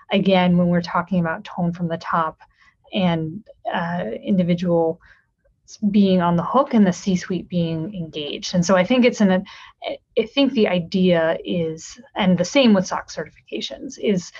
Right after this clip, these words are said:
to ensure that there is a level of scrutiny from top down of these programs, and that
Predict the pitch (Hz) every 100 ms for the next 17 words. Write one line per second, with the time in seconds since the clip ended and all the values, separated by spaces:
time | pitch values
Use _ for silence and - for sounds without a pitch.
0 | - _ - 240 214 202 - 233 214 208
1 | 190 180 175 185 175 170 175 170 180 180
2 | 180 180 160 170 _ _ _ - 208 185
3 | 170 170 - _ _ - - - 226 220
4 | 220 185 175 170 170 - 208 175 165 -
5 | - 180 - 202 185 170 170 170 180 180
6 | 170 - - 170 190 233 339 330 - -
7 | - - 220 202 185 180